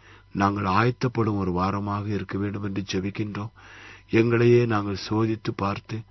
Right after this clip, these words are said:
இந்த வருடத்திலே எங்களிடத்தில் காணப்பட்ட குறைகள், பலவீனங்கள் புதிய வருடத்தில் பிரதிபலிக்காதபடி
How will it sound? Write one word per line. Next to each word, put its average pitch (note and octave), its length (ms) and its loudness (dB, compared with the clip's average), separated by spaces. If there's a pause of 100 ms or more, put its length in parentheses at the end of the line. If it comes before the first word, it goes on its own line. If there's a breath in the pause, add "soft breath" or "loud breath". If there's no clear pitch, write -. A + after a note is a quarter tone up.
(480 loud breath)
இந்த A#2+ 280 4
வருடத்திலே B2 640 4 (160)
எங்களிடத்தில் G#2 680 -4
காணப்பட்ட G2+ 640 -2
குறைகள், G#2 440 -2 (440)
பலவீனங்கள் G#2+ 600 0 (520 loud breath)
புதிய B2+ 460 6
வருடத்தில் G2+ 600 -2
பிரதிபலிக்காதபடி G2 1160 -2